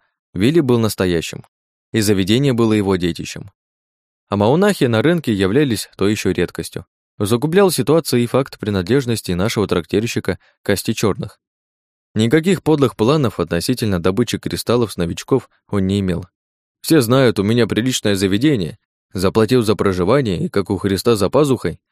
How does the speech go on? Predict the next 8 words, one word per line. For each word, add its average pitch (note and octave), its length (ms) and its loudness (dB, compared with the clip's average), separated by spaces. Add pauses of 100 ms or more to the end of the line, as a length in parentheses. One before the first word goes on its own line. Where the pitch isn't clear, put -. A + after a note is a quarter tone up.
(420)
Даже G2+ 200 0
категорично G2+ 680 0
рубанул F#2+ 380 0
тут F2 200 -6
левой F2+ 220 0
ладонью G2 380 -2
по - 120 -4
стене, F#2+ 380 -6